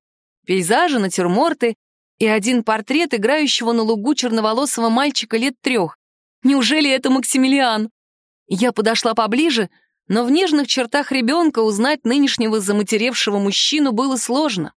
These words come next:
«Ладно, какая разница, нечего время терять»,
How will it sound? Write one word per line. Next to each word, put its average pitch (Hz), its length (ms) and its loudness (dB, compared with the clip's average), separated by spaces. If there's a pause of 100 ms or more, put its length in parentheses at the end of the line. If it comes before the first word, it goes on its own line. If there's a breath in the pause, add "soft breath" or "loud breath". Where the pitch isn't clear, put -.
(720)
«Ладно, 180 320 0
какая 381 340 -2
разница, 220 480 0
нечего 359 360 0
время 381 280 0
терять», 220 440 -2